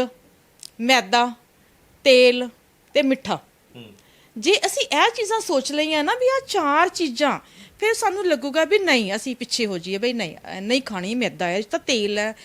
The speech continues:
Speaker 1: ਇਹ ਤਾਂ ਮਿੱਠਾ ਬਹੁਤ ਆ, ਕਿਉਂਕਿ ਅਸੀਂ ਡੀ ਫੋਰ ਦੀ ਗੱਲ ਕੀਤੀ ਸੀ।
Speaker 2: ਜੀ।
Speaker 1: ਅਸੀਂ ਹੁਣ, ਮੇਰੀ ਇਹ ਰਿਕੁਐਸਟ ਹੈ ਦਰਸ਼ਕਾਂ ਨੂੰ,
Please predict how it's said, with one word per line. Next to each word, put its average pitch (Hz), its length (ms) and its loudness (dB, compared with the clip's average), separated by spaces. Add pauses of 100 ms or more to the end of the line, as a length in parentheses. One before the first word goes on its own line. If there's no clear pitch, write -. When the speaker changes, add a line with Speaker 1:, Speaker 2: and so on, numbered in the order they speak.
(140)
Speaker 1:
ਇਹ 277 60 -2
ਤਾਂ 320 100 2
ਮਿੱਠਾ 269 360 2
ਬਹੁਤ 214 400 0
ਆ, 240 200 2
ਕਿਉਂਕਿ - 460 -6
ਅਸੀਂ 339 180 0
ਡੀ 269 180 0
ਫੋਰ 320 200 -4
ਦੀ 320 140 -2
ਗੱਲ 320 140 0
ਕੀਤੀ 311 300 -8
ਸੀ। 381 120 -6
Speaker 2:
ਜੀ। 330 360 -8 (200)
Speaker 1:
ਅਸੀਂ 403 280 0
ਹੁਣ, 370 240 -4
ਮੇਰੀ 311 300 0
ਇਹ 330 300 0
ਰਿਕੁਐਸਟ 262 460 -4
ਹੈ 302 60 0
ਦਰਸ਼ਕਾਂ 240 520 -2
ਨੂੰ, 302 240 -6